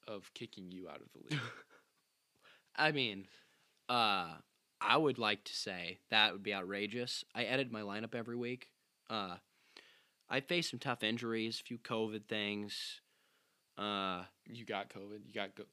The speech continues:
Speaker 1: covid during fantasy?
Speaker 2: No,
Speaker 1: That took
Speaker 2: I
Speaker 1: out your
Speaker 2: didn't.
Speaker 1: fantasy
Speaker 2: A
Speaker 1: football
Speaker 2: player,
Speaker 1: league?
Speaker 2: a player did.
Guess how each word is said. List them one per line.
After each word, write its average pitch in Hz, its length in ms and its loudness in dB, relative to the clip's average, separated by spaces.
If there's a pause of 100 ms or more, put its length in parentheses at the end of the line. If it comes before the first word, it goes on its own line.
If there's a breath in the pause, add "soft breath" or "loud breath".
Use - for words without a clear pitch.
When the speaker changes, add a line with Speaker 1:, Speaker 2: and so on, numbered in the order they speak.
Speaker 1:
covid 101 200 -8
during 98 180 -8
fantasy? 101 480 -12 (760)
Speaker 2:
No, 127 200 2
Speaker 1:
That 117 60 8
took 117 80 8
Speaker 2:
I 123 100 8
Speaker 1:
out 131 60 8
your 113 220 4
Speaker 2:
didn't. 107 160 2
Speaker 1:
fantasy 98 120 -8
Speaker 2:
A - 40 -6
Speaker 1:
football 110 180 -8
Speaker 2:
player, 120 300 6
Speaker 1:
league? 107 120 -6
Speaker 2:
a 110 60 -10
player 113 460 -2 (180)
did. 95 280 -6